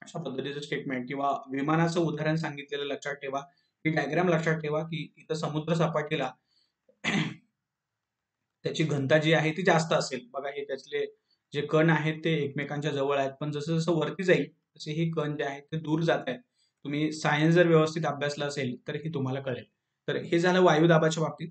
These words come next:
त्यानंतर वारे, इथं एवढं तर माहित असेल, जास्त दाबाकडून वारा जो आहे तो कमी दाबाकडे व्हायला लागतो. म्हणजे जिथं, इथं suppose जास्त दाब आहे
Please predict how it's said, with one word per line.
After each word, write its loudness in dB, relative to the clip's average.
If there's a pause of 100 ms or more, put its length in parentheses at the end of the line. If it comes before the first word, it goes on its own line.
(540)
त्यानंतर 6
वारे, 6 (680)
इथं 8
एवढं 8
तर 4
माहित 2
असेल, -2 (540)
जास्त 2
दाबाकडून 4 (100)
वारा 4
जो 2
आहे 0
तो -8
कमी 2
दाबाकडे 0
व्हायला -4
लागतो. -10 (480)
म्हणजे -4
जिथं, 0
इथं 2
suppose 2
जास्त 0
दाब 0
आहे -8